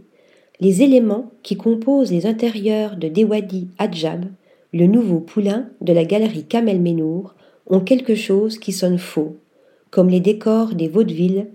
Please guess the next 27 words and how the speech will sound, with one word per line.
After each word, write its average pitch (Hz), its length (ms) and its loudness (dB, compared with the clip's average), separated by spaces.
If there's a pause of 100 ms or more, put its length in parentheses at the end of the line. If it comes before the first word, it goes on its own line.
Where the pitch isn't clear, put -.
(220)
cachant 214 360 -2
dans 175 100 0
leur 156 180 -4
confort 170 580 -4
étouffant 190 600 -6 (320)
quelques 180 280 0
drames 202 420 -2
sous-jacents. 170 680 -6 (1300)
Dans 190 120 4
les 196 120 6
peintures 254 680 0
si - 160 -6
bien 247 240 2
exécutées 202 800 -2 (360)
de 170 120 -2
Dewadi 202 600 0 (180)
Adjab, 185 540 -4 (520)
point 294 260 4
de 202 100 2
dissimulation 208 880 -2 (120)
ou 202 80 -2
de 185 120 2
tromperie 220 580 -2
cependant, 170 640 -4 (340)
tout 254 220 0
est 196 80 6
dit, 170 320 -6